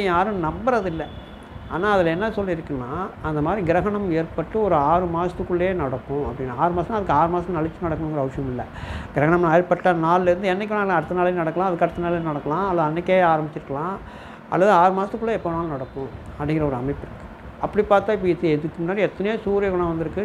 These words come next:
சந்திர கிரகணம் வந்திருக்கு, அப்படிலாம் ஒன்றும் பெருசா ஒண்ணும் நடக்கலையே அப்படின்னா அதுலேயே இருக்குது விதிவிலக்கு. எப்படின்னா, ஒரு சூரிய கிரகணம் ஏற்படுது, ஒரு சந்திர கிரகணம் ஏற்படுதுன்னா அதனுடைய வீரிய தன்மை இருக்கு. அது மாதிரி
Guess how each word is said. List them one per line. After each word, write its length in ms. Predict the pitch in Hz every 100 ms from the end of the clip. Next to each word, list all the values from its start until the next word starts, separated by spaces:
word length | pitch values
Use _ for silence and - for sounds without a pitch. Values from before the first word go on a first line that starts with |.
| 175
சந்திர 240 | 151 160 185
கிரகணம் 240 | 180 170
வந்திருக்கு, 320 | 156 151 151 185
அப்படிலாம் 340 | 165 156 165 156
ஒன்றும் 160 | 160 147
பெருசா 200 | 143 165
ஒண்ணும் 140 | 151 131
நடக்கலையே 380 | 139 151 147 139
அப்படின்னா 300 | 131 131 185 202 - - - - - -
அதுலேயே 280 | 131 160 226 180
இருக்குது 260 | 185 208 151
விதிவிலக்கு. 420 | 165 160 123 - - - 180 -
எப்படின்னா, 360 | - 165 156 123 139
ஒரு 100 | 143 -
சூரிய 240 | 214 240 208
கிரகணம் 280 | 170 180 165
ஏற்படுது, 320 | 151 - 135 202
ஒரு 80 | 160
சந்திர 160 | 151 180
கிரகணம் 220 | 170 147
ஏற்படுதுன்னா 460 | - 143 127 110 120 180 - - - - - -
அதனுடைய 280 | 143 139 139 175
வீரிய 300 | 277 294 220 -
தன்மை 280 | 156 190 185
இருக்கு. 220 | 107 - - - - -
அது 120 | 139 143
மாதிரி 260 | 196 202